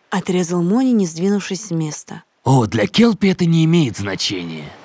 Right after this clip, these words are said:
Speaker 1: загадочно ответил Амур, подходя к одному из коней.
Speaker 2: «Вы убедитесь в этом сами».
Speaker 1: С этими словами он вскочил на сказочное создание и помчался вперед.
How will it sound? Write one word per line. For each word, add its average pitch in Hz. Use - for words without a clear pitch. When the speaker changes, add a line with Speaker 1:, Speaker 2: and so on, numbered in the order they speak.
Speaker 1:
загадочно 175
ответил 160
Амур, 190
подходя 185
к -
одному 185
из 185
коней. 151
Speaker 2:
«Вы 139
убедитесь 120
в 113
этом 110
сами». 120
Speaker 1:
С -
этими 240
словами 180
он 160
вскочил 165
на 160
сказочное 151
создание 185
и 185
помчался 165
вперед. 151